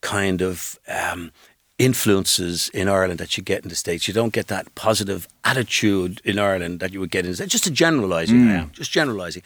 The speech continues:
Speaker 1: And then you go out into the cold, damp mornings and the cold, damp evenings, and you're up in the Phoenix Park.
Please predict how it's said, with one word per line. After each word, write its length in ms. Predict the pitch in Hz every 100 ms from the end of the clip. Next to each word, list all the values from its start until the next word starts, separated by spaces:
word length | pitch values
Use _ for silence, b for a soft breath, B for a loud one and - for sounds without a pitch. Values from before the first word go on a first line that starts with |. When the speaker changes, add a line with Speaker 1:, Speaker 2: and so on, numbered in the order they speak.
| B B B
Speaker 1:
And 100 | 131
then 160 | 165 170
you 80 |
go 140 | 131 131
out 60 |
into 140 | 120 113
the 60 |
cold, 460 | 95 - 113 113 110 -
damp 260 | 110 104
mornings 460 | 101 104 107 107 101
and 80 | 82
the 60 | -
cold, 420 | - 110 110 104
damp 320 | 110 110 -
evenings, 460 | 98 104 107 107 98
and 100 | 90
you're 140 | 87
up 120 | 117
in 60 | 110
the 60 | 104
Phoenix 360 | 117 110 101
Park. 340 | - 101 101